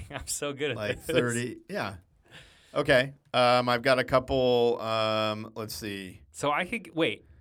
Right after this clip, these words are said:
Speaker 1: that means I could get a G T I or an M three, an E thirty M three. They're the same price.
Speaker 2: I don't keep track of B M W prices.
Speaker 1: That's crazy.
Speaker 2: Yeah.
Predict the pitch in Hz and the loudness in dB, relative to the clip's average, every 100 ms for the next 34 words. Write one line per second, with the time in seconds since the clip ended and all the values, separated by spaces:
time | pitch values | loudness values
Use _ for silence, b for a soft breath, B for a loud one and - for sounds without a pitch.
0 | - 135 208 214 147 - _ 127 123 135 | -10 -8 -6 -8 -10 -14 _ -6 -6 -8
1 | 135 120 104 - 120 143 165 147 135 120 | -10 -10 -12 -14 -14 -12 -10 -10 -8 -6
2 | 110 110 104 _ - 131 123 - 123 120 | -6 -8 -14 _ -10 -10 -10 -10 -12 -12
3 | 120 - 110 107 101 98 _ _ _ _ | -14 -10 -8 -8 -10 -16 _ _ _ _
4 | 117 123 117 135 113 104 92 98 92 _ | -14 -12 -10 -10 -8 -10 -12 -16 -18 _
5 | _ _ _ _ _ - - b - 123 | _ _ _ _ _ -12 -12 b -10 -10
6 | 117 - 160 120 123 107 - - 104 107 | -8 -8 -8 -6 -6 -6 -10 -12 -10 -10
7 | - _ _ - 95 - 87 82 85 71 | -12 _ _ -14 -10 -8 -10 -10 -16 -16
8 | - 87 87 85 87 85 147 139 80 - | -16 -16 -14 -16 -14 -6 -4 -4 -4 -8
9 | - - 101 110 123 110 - - - - | -8 -10 -6 -4 -4 -8 -14 -20 -16 -14